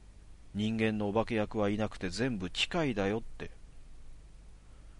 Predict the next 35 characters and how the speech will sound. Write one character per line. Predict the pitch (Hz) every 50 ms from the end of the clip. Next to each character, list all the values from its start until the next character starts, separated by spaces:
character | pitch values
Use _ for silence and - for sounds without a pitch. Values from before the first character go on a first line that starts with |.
| - - - - - - - - - - -
じ | 123 120 170
ゃ | 175
あ | 143
私 | 101 107 127 - 165 - -
の | 180 175
腕 | 160 175
掴 | 165 - - - 196 196
ん | 135
だ | 117 95
の | 92 85
何？ | 87 - - 135 139 110 101 127 143 - - - - - - - -
あ | - -
ん | 127
な | 139
と | 127 127
こ | 123 110
に | 92 92
人 | 95 107 120 131
間 | 131 123 113
い | 104 107 113
る | 156
わ | 170 -
け | 120 95
な | 104 135 156
い | 131
じ | 117 -
ゃ | -
ん。 | - - - - - - - - - - - - - - - - - - -
お | 92 90
化 | 101 104
け | - - 110
屋 | 104 101
敷 | - - - 92
っ | -
て | - - - 87 85 78 -